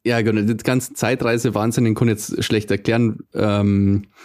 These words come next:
aber im Grunde geht's halt um, um das dann, dass der halt seinen Vater verloren hat und, ähm, dass der irgendwie seine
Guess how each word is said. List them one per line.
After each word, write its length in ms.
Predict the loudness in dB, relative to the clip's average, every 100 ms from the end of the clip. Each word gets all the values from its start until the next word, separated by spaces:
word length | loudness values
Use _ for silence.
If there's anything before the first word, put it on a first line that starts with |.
| -16 -14 -14 _ -4
aber 280 | -2 0
im 120 | 0 0
Grunde 320 | 0 2 2
geht's 260 | 0 0
halt 180 | -2 -2
um, 260 | 0 0 2
um 180 | 2 2
das 240 | 2 0
dann, 180 | -2 0
dass 160 | 0 0
der 100 | 0
halt 140 | 0
seinen 120 | -2 -2
Vater 400 | -2 -2 -2 0
verloren 500 | 0 2 2 2 2
hat 260 | 0 0
und, 420 | 0 0 -2 -6 -4
ähm, 440 | 0 2 2 2 -2 -6
dass 200 | -6 0
der 380 | 0 2 0 -4 _ -16 -14 -14 -18 _ _ -4
irgendwie 240 | 2 2
seine 320 | 2 2 2